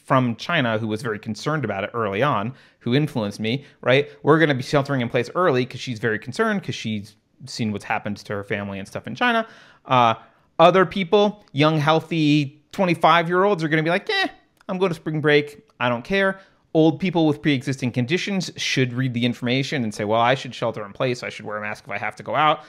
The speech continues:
But, like, let people, let people function, give them the knowledge, and let them make the decisions. That's what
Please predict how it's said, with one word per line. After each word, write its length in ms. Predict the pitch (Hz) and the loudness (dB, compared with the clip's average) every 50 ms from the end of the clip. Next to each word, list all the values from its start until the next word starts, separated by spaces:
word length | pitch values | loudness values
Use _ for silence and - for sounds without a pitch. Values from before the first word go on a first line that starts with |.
| - _ | -12 _
But, 180 | - 147 151 151 | 0 0 2 4
like, 220 | 180 175 170 170 - | 4 2 2 0 -8
let 360 | 156 147 170 233 - - - | -6 0 2 2 2 0 -8
people, 560 | - - - 190 170 - 190 180 160 - _ _ _ _ _ _ _ _ _ _ _ _ _ _ _ _ _ _ _ _ - | -14 -8 -8 -6 -2 0 0 -2 -2 -4 _ _ _ _ _ _ _ _ _ _ _ _ _ _ _ _ _ _ _ _ 4
let 220 | 160 - - - | 4 4 4 2
people 280 | - - 180 165 170 143 | -8 -10 -4 -2 -2 -4
function, 800 | - - - 170 165 180 - - - 156 139 131 127 127 131 - _ _ _ _ _ _ _ - 123 | -4 -2 0 0 0 0 -2 -4 -2 0 0 2 0 -2 -4 -6 _ _ _ _ _ _ _ -12 -4
give 200 | - 147 147 156 | 0 0 0 0
them 120 | 190 180 | 0 0
the 80 | 170 160 | 0 2
knowledge, 340 | 143 135 131 131 127 127 131 | 4 4 4 4 2 2 0
and 120 | 123 113 | -2 -2
let 160 | 117 120 - | -2 -2 -2
them 100 | - 123 | -2 -2
make 200 | 110 110 107 - | -2 -2 -2 -4
the 60 | - 104 | -8 -10
decisions. 460 | 101 101 - - 104 101 107 101 101 | -10 -8 -8 -8 -6 -6 -6 -6 0
That's 320 | 120 131 143 - - - - | 2 2 2 2 -2 -8 -2
what 400 | 135 139 131 123 - - - | 2 4 4 4 4 0 -12